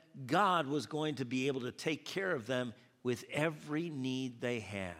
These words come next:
and become so confident, so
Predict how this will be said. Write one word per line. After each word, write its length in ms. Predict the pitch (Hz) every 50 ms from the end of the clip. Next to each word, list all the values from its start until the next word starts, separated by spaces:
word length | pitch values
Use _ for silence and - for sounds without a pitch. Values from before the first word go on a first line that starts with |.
| - - - _ _ _ _ _ _ _ _ _ _ _ _ _ _ _ _ _ _ _ _ _ _ _ _ _ _ _ _ _ _ _ _ _ -
and 160 | - 127 127 127
become 540 | 139 131 131 - - 131 127 127 127 127
so 500 | 120 - - - - - - 131 135 156
confident, 680 | 147 - - 110 104 95 87 82 - - 87 85 85 87 - -
so 680 | - - - - - - 139 143 143 156 165 165 160